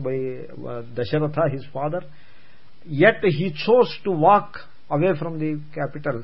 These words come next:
city of Ayodhya to the dangerous forest area along with his brother, and he is separated from his dear wife also. What a misfortune for him. You see, Lakshmana. And he served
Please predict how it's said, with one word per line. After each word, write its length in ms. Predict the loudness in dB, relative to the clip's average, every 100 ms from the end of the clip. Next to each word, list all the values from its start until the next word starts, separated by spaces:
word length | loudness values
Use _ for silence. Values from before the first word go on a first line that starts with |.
| -10
city 200 | -8 -4
of 120 | -4
Ayodhya 540 | -2 -2 -2 -2 -2 -4 -10 -14 -14 -12 -8
to 80 | -2
the 400 | 0 0 -2 -4 -10 -14 -12 -2
dangerous 440 | 0 2 2 0 0
forest 320 | 0 2 0 0
area 320 | 2 4 4
along 240 | 2 -2
with 120 | -6
his 180 | -8 -8
brother, 380 | -6 -6 -4 -6 -8 -12 -14 -10
and 100 | -6
he 160 | -4 -4
is 140 | -6
separated 480 | -8 -4 -4 -4 -8
from 160 | -8 -6
his 180 | -8
dear 260 | -6 -4 -4
wife 280 | -4 -6 -6
also. 500 | -8 -8 -6 -6 -6 -10 -12 -14 -14 -12 -12 -14 -14 -12 -12 -12 -12 -12 -12 -12 -12 -12 -12 -12 -10
What 200 | -8 -6
a 140 | -4 -4
misfortune 920 | -6 -10 -8 -4 -4 -4 -8 -8 -8
for 100 | -8 -6
him. 180 | -8 -8 -12 -12 -12 -12 -12 -8
You 80 |
see, 220 | -4 -2 0
Lakshmana. 680 | 0 -2 -4 -4 -4 -4 -6 -12 -12 -12 -12 -2
And 140 | 4
he 200 | 4 4
served 460 | 2 4 4 6 8